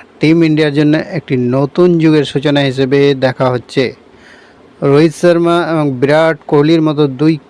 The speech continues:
কিংবদন্তি টেস্ট ক্রিকেট থেকে অবসর গ্রহণের পর প্রথমবার ইংল্যান্ড সফরে যাচ্ছে ভারতীয় দল।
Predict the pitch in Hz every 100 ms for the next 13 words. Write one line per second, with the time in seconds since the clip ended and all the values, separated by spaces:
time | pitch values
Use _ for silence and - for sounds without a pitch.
0 | - 160 170 180 175 170 165 151 - 151
1 | 139 - 147 143 156 143 - 143 143 -
2 | 135 135 151 135 135 131 131 131 120 -
3 | 139 131 - - - - - - 151 160
4 | 175 185 175 175 175 180 151 147 165 170
5 | - 147 147 143 135 - 139 127 123 123
6 | 135 120 127 127